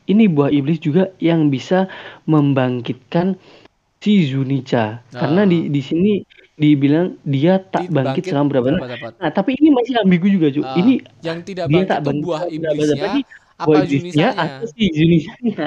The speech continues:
Speaker 1: Itu, Cuk.
Speaker 2: Karena
Speaker 1: Nah,
Speaker 2: kita
Speaker 1: ini masih
Speaker 2: tahu,
Speaker 1: ambigu banget.
Speaker 2: oh, karena kita tahu Zunisa tuh, em, adalah salah satu pulau yang cuman, em, muter-muter situ-situ aja kan, Cuk?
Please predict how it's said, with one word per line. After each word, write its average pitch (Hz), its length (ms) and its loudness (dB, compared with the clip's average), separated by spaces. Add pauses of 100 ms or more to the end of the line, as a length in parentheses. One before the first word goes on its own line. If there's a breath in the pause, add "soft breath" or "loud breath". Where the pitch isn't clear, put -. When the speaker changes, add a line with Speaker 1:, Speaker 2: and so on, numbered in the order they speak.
Speaker 1:
Itu, - 400 -2
Cuk. 139 240 2
Speaker 2:
Karena 190 200 -4
Speaker 1:
Nah, 233 80 6
Speaker 2:
kita 233 120 -4
Speaker 1:
ini 285 80 0
masih 453 120 4
Speaker 2:
tahu, 240 120 4
Speaker 1:
ambigu 208 260 -4
banget. 185 380 0
Speaker 2:
oh, 175 200 -4
karena 240 200 -12
kita 254 240 -12
tahu 220 280 -8
Zunisa 180 440 -14
tuh, 269 240 -8 (240)
em, 156 360 -8
adalah 165 320 -10
salah 180 240 -14
satu 175 360 -10 (440)
pulau 202 360 -4
yang 202 300 -8
cuman, 190 440 -14 (300)
em, 175 320 -10
muter-muter 185 560 -14
situ-situ 196 460 -14
aja 233 240 -4
kan, 151 160 -6
Cuk? 127 320 -12